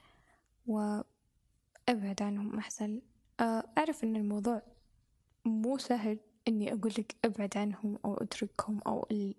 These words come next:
إلى آخره، لكن أحاول إني أشجعك، أنا معك. <laughs> طيب، الشيء الثالث،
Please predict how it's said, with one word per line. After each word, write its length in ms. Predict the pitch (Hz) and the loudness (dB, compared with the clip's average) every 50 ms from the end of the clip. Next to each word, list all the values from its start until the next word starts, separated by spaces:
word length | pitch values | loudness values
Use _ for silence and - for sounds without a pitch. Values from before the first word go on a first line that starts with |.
| _ - | _ 0
إلى 160 | 233 214 214 | 0 0 2
آخره، 540 | - - 233 254 254 - - 214 214 240 285 - - _ - - - - - - - _ _ - - - _ - | 2 2 0 0 0 -2 -2 0 0 -2 -2 -6 -12 _ -20 -20 -20 -20 -20 -20 -20 _ _ -12 -12 -6 _ 0
لكن 400 | 311 311 311 - 320 320 330 320 320 - - - _ _ - - _ _ - | 0 0 0 0 0 0 0 -4 -10 -14 -20 -20 _ _ -20 -20 _ _ 2
أحاول 280 | - - 294 269 233 | 4 4 4 4 4
إني 220 | 233 226 220 220 226 | 2 2 2 0 2
أشجعك، 580 | - - 233 226 - 202 196 226 - - - - - - _ _ _ _ - | 2 2 0 2 0 0 0 -2 -4 -8 -14 -18 -18 -20 _ _ _ _ 0
أنا 160 | - 247 240 | 2 2 2
معك. 380 | 220 214 220 214 220 220 - - | 2 0 0 -2 -4 -4 -6 -12
<laughs> 1120 | - - - - - - - - - _ _ _ _ _ _ _ _ - - _ _ _ | -14 -12 -6 -4 -2 -2 -2 -4 -8 _ _ _ _ _ _ _ _ -20 -20 _ _ _
طيب، 260 | - 226 214 208 - 220 | 0 2 2 2 0 -2
الشيء 300 | 214 - 262 247 247 208 | 0 0 2 0 0 -2
الثالث، 480 | - - - 220 214 214 226 233 - | -2 -2 -2 -2 -2 -2 -4 -6 -8